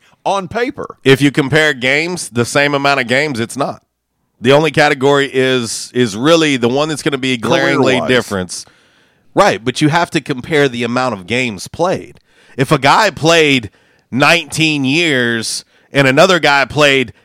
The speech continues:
Speaker 2: fifteen years, you,
Speaker 1: True.
Speaker 2: you can't compare numbers.
Speaker 1: Uh, how, what,
Speaker 2: But
Speaker 1: how
Speaker 2: now,
Speaker 1: many
Speaker 2: now here's, here's where I'm gonna end this debate in regards to comparing numbers. Is today's N B A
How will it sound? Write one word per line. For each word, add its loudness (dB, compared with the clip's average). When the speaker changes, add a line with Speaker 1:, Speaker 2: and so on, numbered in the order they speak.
Speaker 2:
fifteen 0
years, 0
you, 2
Speaker 1:
True. -2
Speaker 2:
you 0
can't 0
compare 2
numbers. 0
Speaker 1:
Uh, 4
how, -6
what, 2
Speaker 2:
But 8
Speaker 1:
how 2
Speaker 2:
now, 6
Speaker 1:
many -8
Speaker 2:
now 6
here's, 2
here's 2
where 6
I'm 4
gonna 4
end -2
this 0
debate 0
in -2
regards 2
to -8
comparing -2
numbers. -6
Is 4
today's 0
N 0
B 2
A 2